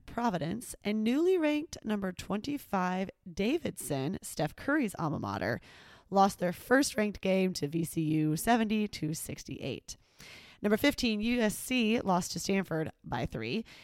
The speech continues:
And heading into the S E C Big Twelve Challenge weekend, number one Auburn put the beat down on Oklahoma, eighty-six to sixty-eight. Alabama pulled off an upset of the week, beating the highest ranked Big Twelve team, number four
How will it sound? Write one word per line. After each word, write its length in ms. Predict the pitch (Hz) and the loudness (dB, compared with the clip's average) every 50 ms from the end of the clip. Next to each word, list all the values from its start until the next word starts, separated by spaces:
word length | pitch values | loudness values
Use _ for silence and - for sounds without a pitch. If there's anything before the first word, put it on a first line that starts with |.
| - - - | -12 -4 0
And 100 | 208 226 | 2 4
heading 240 | 269 320 349 339 | 4 4 4 2
into 400 | 330 330 294 - - 285 262 254 | 0 -2 -2 0 0 2 2 2
the 160 | 220 226 - - | 2 0 0 0
S 220 | 220 226 - - | 0 -2 -2 -4
E 60 | 226 | -6
C 260 | - - - 220 214 | -4 -4 -2 -2 -2
Big 260 | 202 175 - 185 180 - | -2 -2 -4 -8 -6 -6
Twelve 260 | - 180 156 156 - | -4 -4 -4 -4 -4
Challenge 520 | - - - 233 233 233 233 208 196 170 165 | -6 -4 0 0 2 2 0 0 -2 -2 -2
weekend, 480 | 165 160 151 - - 127 131 139 165 - - - - _ | -2 -4 -4 -4 -4 -4 -4 -4 -6 -8 -12 -20 -20 _
number 380 | - 196 202 220 240 247 285 285 | -6 -2 0 0 0 0 0 -2
one 340 | 254 220 220 220 220 214 214 - _ - | 0 0 0 0 0 -2 -4 -8 _ -4
Auburn 460 | 196 185 185 175 180 160 165 165 - - _ - | -2 -2 -2 -2 -2 -4 -6 -8 -10 -10 _ -6
put 240 | - 226 220 - - | -4 -4 -4 -4 -4
the 160 | 185 165 170 - - - _ _ _ _ _ _ - | -4 -4 -4 -6 -12 -20 _ _ _ _ _ _ -2
beat 260 | 226 220 226 - - | -2 0 0 -2 -4
down 380 | - 165 143 127 120 120 127 - - - - - _ - | -4 -4 -4 -4 -4 -6 -8 -10 -12 -18 -20 -18 _ -4
on 160 | 175 175 175 - - | -4 -4 -2 -2 0
Oklahoma, 720 | 196 196 - - 208 220 190 196 185 180 175 170 170 - - | -2 -2 0 0 0 2 2 2 2 2 0 0 -2 -2 -2
eighty-six 680 | 196 190 190 190 208 202 - - 180 170 165 - - - - | -2 -2 0 0 -2 -4 -4 -6 -8 -8 -8 -10 -16 -16 -12
to 240 | - - 170 165 160 | -8 -6 -4 -4 -6
sixty-eight. 1000 | - - - 147 - - - 165 156 - - _ - 185 196 180 - - - - _ - _ _ - - - - - - _ _ | -6 -8 -10 -10 -10 -10 -10 -10 -10 -10 -10 _ -4 -2 -2 -2 -4 -6 -10 -14 _ -20 _ _ -20 -20 -20 -20 -20 -20 _ _
Alabama 520 | - 196 202 208 214 226 233 240 233 226 226 | 2 4 4 4 4 2 2 4 4 2 2
pulled 240 | - 220 208 202 | 4 2 2 4
off 160 | 180 180 180 190 | 4 2 0 0
an 60 | 156 | 0
upset 360 | 160 190 - - - 185 165 - | -2 -2 -2 -2 -2 -2 -2 -2
of 160 | - 190 165 | -2 -4 -2
the 100 | - 160 | 0 -2
week, 460 | 160 160 170 262 269 214 208 - - - | -2 0 0 2 2 2 0 -2 -6 -8
beating 400 | - 175 196 196 190 190 185 185 - - | -4 -2 0 2 2 0 0 -2 -6 -6
the 140 | 185 180 | -4 -4
highest 480 | 170 - - - 226 226 185 180 - - | -4 -2 0 2 4 4 2 2 -2 -2
ranked 260 | 165 160 160 - - | -2 -2 -4 -4 -6
Big 140 | - 156 151 | -6 -6 -6
Twelve 260 | - - 147 151 156 | -4 -4 -4 -4 -4
team, 280 | - - 170 165 165 - - | -4 -4 -2 -2 -2 -2 -2
number 220 | 185 185 - 165 | -2 -2 -2 -2
four 240 | - - 175 - | -2 -2 -2 -2